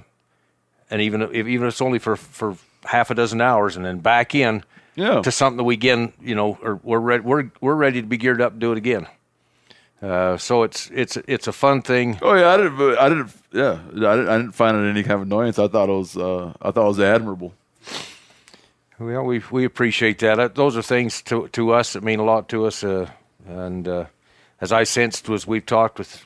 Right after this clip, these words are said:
Speaker 1: you guys on the mountain, which is a fun thing, about how you,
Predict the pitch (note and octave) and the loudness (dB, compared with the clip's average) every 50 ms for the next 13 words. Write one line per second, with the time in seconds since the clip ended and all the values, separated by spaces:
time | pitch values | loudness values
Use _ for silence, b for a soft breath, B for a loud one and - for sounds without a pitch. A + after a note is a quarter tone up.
0 | _ - G2+ G#2+ G2+ G#2+ G#2+ G#2+ A2 G2 - - - G#2+ A2+ A2+ A2+ G#2+ G#2+ A2 | _ -10 -8 -4 -2 0 2 2 0 0 -4 -8 -4 -2 -2 0 0 0 2 2
1 | A2 A#2 G#2+ A2+ B2 A2 G2+ F#2+ - - F#2 - F#2 - - A2+ A2 G#2+ - - | 2 2 0 -2 -4 -4 -6 -6 -6 -10 -10 -10 -8 -2 0 0 0 0 -2 -4
2 | G#2+ G#2 G#2+ G2+ - _ _ _ _ _ - D#2+ D2+ G#2 G#2 G2+ - G#2+ A2 A2 | -2 -2 -2 -4 -8 _ _ _ _ _ -10 -4 0 0 0 0 0 0 2 2
3 | G#2 G#2 G2+ G2+ G#2 G2 F2+ | 2 0 -2 -6 -8 -8 -10